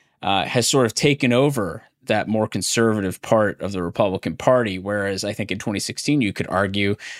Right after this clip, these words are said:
that he was, in, in s-, many voters' eyes, seen as a more moderate choice. Uh, so, you know, if you sort of think about his administration, appointing Supreme Court justices,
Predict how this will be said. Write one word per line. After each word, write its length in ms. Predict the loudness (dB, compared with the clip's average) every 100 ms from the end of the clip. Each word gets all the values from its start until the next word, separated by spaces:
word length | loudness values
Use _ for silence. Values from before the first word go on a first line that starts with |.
| -2
that 140 | -2
he 180 | 4 4
was, 420 | 4 2 0 -2 -2
in, 120 | -2
in 340 | 0 0 -2 -4 -4
s-, 160 | 0
many 280 | 4 6 4
voters' 500 | 2 -2 0 0 4
eyes, 400 | 4 4 2 0
seen 260 | 0 2 2
as 220 | 2 2
a 40 |
more 200 | 4 4
moderate 440 | 4 4 2 0 -4
choice. 560 | -4 -4 -6 -6 -6 -10 _ _ -10
Uh, 180 | -6 -2
so, 340 | 2 2 2
you 120 | -2 -4
know, 120 | -4 -8
if 160 | -4
you 80 | -2
sort 240 | 0 2 2
of 80 |
think 160 | 2 0
about 260 | 2 2 -2 _ _
his 280 | -4 0 2
administration, 1000 | 2 4 4 6 4 4 2 2 0 -2
appointing 580 | -6 -2 0 2 0 0
Supreme 400 | -2 -4 -2 -2
Court 300 | 0 2 2
justices, 720 | 2 2 0 -2 0 0 0